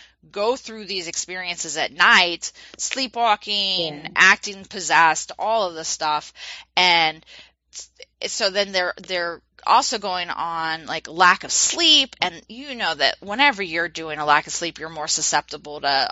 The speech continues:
Speaker 1: all sorts of things. So
Speaker 2: Oh,
Speaker 1: that
Speaker 2: yeah.
Speaker 1: just added to it. So, y-, it, yeah, so it was just
Speaker 2: It's
Speaker 1: and, and
Speaker 2: everything built up.
Speaker 1: Yeah, but there's also that mystery. Like, there was a reason that this
Speaker 2: Mm.
Speaker 1: entity,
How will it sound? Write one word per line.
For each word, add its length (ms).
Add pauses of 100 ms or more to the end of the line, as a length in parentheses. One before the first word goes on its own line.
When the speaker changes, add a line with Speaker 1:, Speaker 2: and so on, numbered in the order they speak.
(100)
Speaker 1:
all 240
sorts 400
of 80
things. 320
So 260
Speaker 2:
Oh, 100
Speaker 1:
that 300
Speaker 2:
yeah. 40
Speaker 1:
just 320
added 360
to 200
it. 180
So, 240 (520)
y-, 140 (140)
it, 280
yeah, 400
so 300
it 40
was 180
just 320 (1120)
Speaker 2:
It's 20
Speaker 1:
and, 100
and 280
Speaker 2:
everything 320
built 320
up. 240
Speaker 1:
Yeah, 340
but 120
there's 200
also 280
that 180
mystery. 640
Like, 220
there 160
was 120
a 80
reason 580
that 200
this 360
Speaker 2:
Mm. 360
Speaker 1:
entity, 800